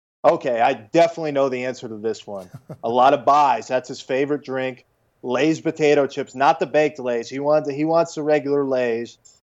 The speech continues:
Speaker 1: sour gummy worms, and
Speaker 2: Writing all this down.
Speaker 1: um, you know, if you can bring those three items, that would be great. And to tie, I mean, Coach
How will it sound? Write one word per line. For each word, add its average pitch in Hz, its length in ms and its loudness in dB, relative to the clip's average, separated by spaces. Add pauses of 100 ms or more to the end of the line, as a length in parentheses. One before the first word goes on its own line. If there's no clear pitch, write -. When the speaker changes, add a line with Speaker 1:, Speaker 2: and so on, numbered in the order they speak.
(180)
Speaker 1:
sour 165 500 4
gummy 151 380 2
worms, 120 580 -8 (480)
and 120 500 -6
Speaker 2:
Writing 131 240 -10
all 131 120 -8
this 117 100 -10
down. 110 260 -2
Speaker 1:
um, 101 120 -12 (180)
you 135 80 -10
know, 127 100 4
if - 140 -4
you 202 80 -2
can 170 160 -4
bring 165 240 2
those 151 340 2
three 147 220 0
items, 147 320 4
that 127 140 0
would 123 80 -4
be 120 100 -10
great. 123 400 -6 (220)
And 151 320 0
to 120 80 -14
tie, 151 360 2
I 127 40 0
mean, 131 160 -6
Coach 208 400 0